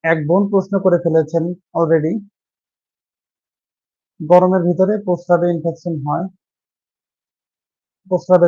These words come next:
জ্বালাপোড়া করে, এরকম রোগী অনেক বেশি বর্তমান সময়ে। এজন্য সারাদিনে চার থেকে অধিকতর লিটার, চার কিংবা সাড়ে চার লিটার পরিমাণ পানি পান করলে শরীর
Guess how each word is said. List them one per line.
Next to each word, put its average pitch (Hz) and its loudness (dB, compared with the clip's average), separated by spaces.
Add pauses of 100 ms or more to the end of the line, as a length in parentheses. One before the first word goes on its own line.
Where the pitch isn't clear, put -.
জ্বালাপোড়া 165 2 (100)
করে, 160 -2 (580)
এরকম 196 4
রোগী 170 0 (100)
অনেক 156 -2 (120)
বেশি 151 -6
বর্তমান 151 -2 (100)
সময়ে। 156 -8 (1700)
এজন্য 180 0 (180)
সারাদিনে 175 0 (200)
চার 175 2 (440)
থেকে 170 -4
অধিকতর 170 -2
লিটার, 170 0 (640)
চার 180 6 (100)
কিংবা 185 -2
সাড়ে 170 0
চার 175 2
লিটার 170 -4
পরিমাণ 165 -2
পানি 165 -2
পান 170 0 (120)
করলে 160 -2 (720)
শরীর 160 -4